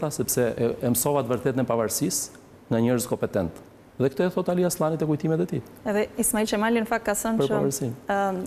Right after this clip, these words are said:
Speaker 2: ka thënë që Austro-Hungaria është një mik i mirë kur nuk e tjetër.
Speaker 1: Po.
Speaker 2: E kanë ndihmuar
Speaker 1: I le-,
Speaker 2: Shqipërinë,
Speaker 1: lemi-,
Speaker 2: por
Speaker 1: e thoshte
Speaker 2: nuk ka
Speaker 1: në
Speaker 2: pasur
Speaker 1: frëngjisht,
Speaker 2: tjerë
Speaker 1: "Il est
Speaker 2: që,
Speaker 1: le
Speaker 2: nuk ka
Speaker 1: meilleur
Speaker 2: pasur
Speaker 1: ami
Speaker 2: tjerë që ta
Speaker 1: quand a-,
Speaker 2: ndihmojnë.
Speaker 1: a-, a qu'un autre".
Speaker 2: E qartë.
Speaker 1: Pra, për raportin me, me këtë superfuqi të kohës. Pra, na përkrahen,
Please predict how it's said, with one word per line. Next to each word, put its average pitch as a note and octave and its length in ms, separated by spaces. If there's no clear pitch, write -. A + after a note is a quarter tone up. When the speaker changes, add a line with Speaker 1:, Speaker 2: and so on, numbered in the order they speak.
Speaker 2:
ka G3+ 120
thënë A3 280
që G#3+ 180
Austro-Hungaria G#3 580
është A3+ 160
një G3+ 80
mik A#3+ 160
i A3 60
mirë A#3 240
kur G3+ 80
nuk G#3+ 160
e C4+ 80
tjetër. - 380
Speaker 1:
Po. B2+ 100
Speaker 2:
E - 160
kanë G3 160
ndihmuar F#3 320
Speaker 1:
I D3 60
le-, E3 100
Speaker 2:
Shqipërinë, D3+ 300
Speaker 1:
lemi-, D4+ 100
Speaker 2:
por C#4 320
Speaker 1:
e D3 80
thoshte - 80
Speaker 2:
nuk C4+ 100
ka F3 60
Speaker 1:
në C#4+ 80
Speaker 2:
pasur E3+ 160
Speaker 1:
frëngjisht, E3+ 220
Speaker 2:
tjerë C#4 100
Speaker 1:
"Il C#3+ 60
est D#3 60
Speaker 2:
që, D3 40
Speaker 1:
le D3+ 60
Speaker 2:
nuk D3+ 120
ka D3 80
Speaker 1:
meilleur E3+ 120
Speaker 2:
pasur D#3+ 120
Speaker 1:
ami F3 220
Speaker 2:
tjerë D4 160
që - 20
ta D3 60
Speaker 1:
quand C#3+ 80
a-, - 160
Speaker 2:
ndihmojnë. E3+ 280
Speaker 1:
a-, B2+ 40
a C3 100
qu'un D3 140
autre". G2+ 320
Speaker 2:
E - 340
qartë. - 160
Speaker 1:
Pra, B2+ 160
për D3 80
raportin D#3+ 560
me, C#3 140
me C3+ 160
këtë B2 140
superfuqi B2+ 500
të - 80
kohës. G#2 420
Pra, C#3+ 160
na A2 120
përkrahen, A#2 540